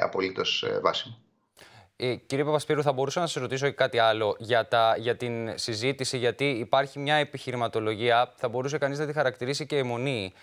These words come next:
Speaker 2: υπέρ των πολυμελών δικαστικών συνθέσεων. Ε, ότι, ε, είναι ορθότερη, μάλλον, η κρίση, ας το πούμε έτσι, στα, στις, στα πολυμελή δικαστικά,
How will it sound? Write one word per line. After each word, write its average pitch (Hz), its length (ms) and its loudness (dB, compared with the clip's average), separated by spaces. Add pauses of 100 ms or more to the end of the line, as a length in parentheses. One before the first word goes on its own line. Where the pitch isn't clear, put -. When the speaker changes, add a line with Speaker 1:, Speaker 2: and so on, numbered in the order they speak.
(140)
Speaker 2:
υπέρ 143 400 0
των 147 260 0
πολυμελών 127 640 2
δικαστικών 139 540 -2
συνθέσεων. 123 720 -2 (560)
Ε, 117 380 4
ότι, 120 680 0 (220)
ε, 113 320 4
είναι 135 540 2
ορθότερη, 131 920 0
μάλλον, 131 420 0
η 123 80 -6
κρίση, 139 520 0
ας 110 140 0
το 113 100 -6
πούμε 123 340 0
έτσι, 156 240 -2
στα, 127 520 4
στις, - 640 -6
στα 123 180 0
πολυμελή 123 480 0
δικαστικά, 123 760 2